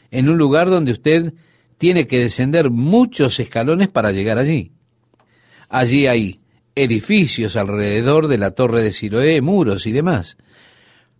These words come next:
Probablemente ellos estaban construyendo una torre, y las personas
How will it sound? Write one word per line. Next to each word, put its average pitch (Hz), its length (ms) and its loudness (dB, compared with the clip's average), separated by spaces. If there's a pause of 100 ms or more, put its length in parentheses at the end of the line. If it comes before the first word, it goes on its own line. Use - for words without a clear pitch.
(140)
Probablemente 165 880 2
ellos 147 240 0
estaban 135 420 0
construyendo 117 720 0
una 107 220 2
torre, 87 580 -2 (640)
y 165 100 0
las 143 160 0
personas 185 600 0